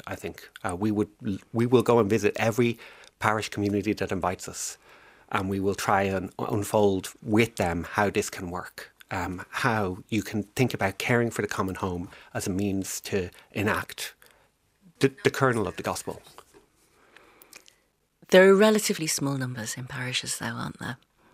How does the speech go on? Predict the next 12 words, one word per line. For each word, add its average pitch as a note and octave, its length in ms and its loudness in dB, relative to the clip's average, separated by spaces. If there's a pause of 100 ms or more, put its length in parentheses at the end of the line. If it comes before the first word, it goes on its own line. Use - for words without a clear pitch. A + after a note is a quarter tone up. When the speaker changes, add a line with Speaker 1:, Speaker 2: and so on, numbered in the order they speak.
(120)
Speaker 1:
Um, E3 340 2
I - 60 4
mean, D3+ 180 6
relatively C3+ 420 4
small A#2+ 340 4
compared A2 400 0
to - 100 -10
the - 60 -8
past, A#2+ 460 -2
when, G2 160 -2
you G2 100 0
know, F2+ 200 -2